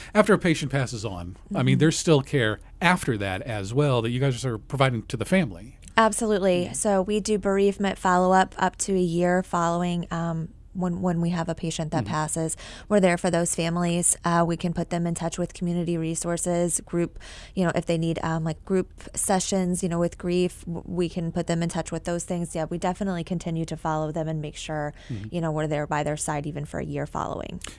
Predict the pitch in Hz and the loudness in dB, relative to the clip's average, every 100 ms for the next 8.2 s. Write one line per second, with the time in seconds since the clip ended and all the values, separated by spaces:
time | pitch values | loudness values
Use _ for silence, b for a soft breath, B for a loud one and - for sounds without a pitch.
0 | - 139 139 170 220 147 131 160 147 143 | 0 4 6 6 6 4 4 4 2 2
1 | 127 135 123 120 135 139 - - 147 139 | 2 4 4 4 4 2 -2 2 4 4
2 | - 139 131 110 B B - 165 202 160 | 6 8 8 4 B B 4 6 10 8
3 | 143 143 147 135 135 120 113 120 113 117 | 10 6 6 4 2 0 -2 0 0 0
4 | 113 117 156 127 123 127 127 131 196 240 | -2 -2 -2 0 2 4 4 2 -2 -8
5 | 240 196 143 147 151 139 - B B B | -6 -2 0 0 -2 -4 -6 B B B
6 | 160 165 156 151 156 143 143 139 - 127 | 2 2 4 6 6 4 4 2 2 -2
7 | 135 120 117 123 127 - 110 - 147 139 | -2 -2 -2 -2 -6 -4 -6 0 0 2
8 | 127 | 0